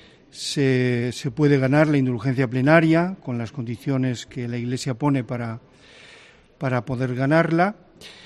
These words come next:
y donde, pues, esperamos tantos, tantos peregrinos, tanta, tantas personas de fe que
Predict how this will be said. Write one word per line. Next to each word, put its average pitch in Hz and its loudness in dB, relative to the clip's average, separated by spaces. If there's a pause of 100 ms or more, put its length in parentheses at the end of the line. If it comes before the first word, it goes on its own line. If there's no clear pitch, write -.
(300)
y 202 -2
donde, 180 0
pues, 160 -10
esperamos 151 0
tantos, 151 -2
tantos 143 -4
peregrinos, 190 -2
tanta, 131 -6 (520)
tantas 139 -6
personas 143 -4
de 139 -6
fe 185 0 (960)
que 127 -2